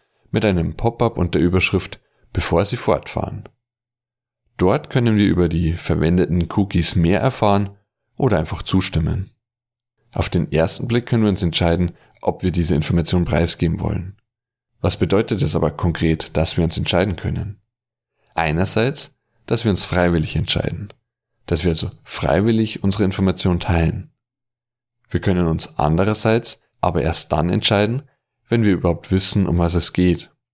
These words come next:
ob wir zum Beispiel nur ein Bild an einen Bekannten schicken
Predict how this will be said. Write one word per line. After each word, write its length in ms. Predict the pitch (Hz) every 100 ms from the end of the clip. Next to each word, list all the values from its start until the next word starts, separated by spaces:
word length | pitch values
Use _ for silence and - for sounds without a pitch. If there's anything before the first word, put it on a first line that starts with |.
| _
ob 180 | - -
wir 100 | 85
zum 140 | -
Beispiel 460 | 82 - - 85 -
nur 160 | - 90
ein 140 | 82
Bild 180 | 80 82
an 140 | - 82
einen 280 | - 80
Bekannten 440 | - - 85 80 -
schicken 420 | - - 131 151